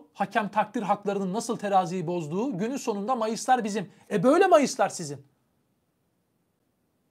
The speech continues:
Ben Abdülkerim'in attığı yumruğu niye görmüyorum abi yayıncıda? Niye var devreye girmiyor? Fenerbahçe'de giriyor da. İşte böyle oluyor. Ondan sonra kadro gücü. Hangi kadro gücü? United'ı on kişi kalınca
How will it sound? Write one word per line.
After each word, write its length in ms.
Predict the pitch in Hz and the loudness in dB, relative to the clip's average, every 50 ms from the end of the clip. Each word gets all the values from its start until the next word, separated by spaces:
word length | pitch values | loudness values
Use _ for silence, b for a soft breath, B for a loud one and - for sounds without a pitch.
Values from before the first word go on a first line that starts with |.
| _ _ _ _ _ _ _ _ _ _ _ _ 156 | _ _ _ _ _ _ _ _ _ _ _ _ 4
Ben 160 | 170 254 285 | 4 4 6
Abdülkerim'in 540 | 294 277 285 311 277 - - 277 285 285 294 | 6 2 2 0 -2 0 0 -2 -2 0 0
attığı 300 | 285 262 - - 294 277 | -2 -2 0 0 2 2
yumruğu 380 | 247 262 262 262 277 277 254 | 4 2 2 0 0 0 2
niye 180 | 226 240 302 330 | 2 2 2 4
görmüyorum 440 | 277 330 339 339 311 302 269 226 226 | 2 2 0 2 0 -2 0 4 6
abi 220 | 233 254 247 262 | 6 6 6 4
yayıncıda? 420 | 240 220 208 185 165 180 180 185 202 | 2 2 0 -2 -4 -2 -4 -4 -2
Niye 260 | 190 196 247 311 330 | 0 2 4 8 8
var 200 | 349 339 330 254 | 8 8 8 4
devreye 300 | 277 269 240 240 220 208 | 0 0 0 2 2 2
girmiyor? 400 | 185 170 170 160 151 139 127 120 | 0 0 -6 -6 -8 -10 -12 -10
Fenerbahçe'de 640 | - - 226 247 247 240 233 240 226 - - 214 220 | -4 -2 4 6 6 6 6 4 2 2 0 -2 -2
giriyor 340 | 170 185 208 190 190 170 139 | -2 -2 -2 -2 -2 -2 -4
da. 140 | 131 131 - _ _ _ _ _ _ _ | -8 -12 -14 _ _ _ _ _ _ _
İşte 280 | 185 - - 320 233 262 | -10 -4 -4 -2 2 4
böyle 240 | 254 294 349 392 | 4 4 6 6
oluyor. 300 | 415 392 359 285 190 139 - - _ _ _ _ _ _ _ _ _ | 6 6 4 0 -2 -4 -8 -14 _ _ _ _ _ _ _ _ _
Ondan 260 | - 262 294 302 302 | 0 0 4 4 4
sonra 240 | 285 294 294 302 285 | 4 4 0 -4 0
kadro 360 | - - 311 330 330 349 311 | 6 10 10 10 10 8 2
gücü. 180 | 220 233 165 185 | 0 0 -2 -2
Hangi 340 | 160 202 269 349 392 392 - | 0 0 0 2 2 2 4
kadro 320 | - 311 294 247 240 208 | 6 4 4 4 0 -4
gücü? 240 | 180 - 143 131 - - _ _ _ _ _ _ _ _ _ _ _ _ _ _ _ _ _ _ _ _ _ _ _ _ _ _ _ _ _ _ - | -4 -6 -8 -10 -12 -14 _ _ _ _ _ _ _ _ _ _ _ _ _ _ _ _ _ _ _ _ _ _ _ _ _ _ _ _ _ _ -2
United'ı 460 | 233 285 330 320 302 320 - - 339 | 2 4 6 4 4 2 0 4 4
on 140 | 339 359 - | 4 6 6
kişi 200 | 339 294 320 - | 2 0 2 4
kalınca 460 | 311 311 349 330 269 294 233 180 | 4 4 4 4 4 4 4 2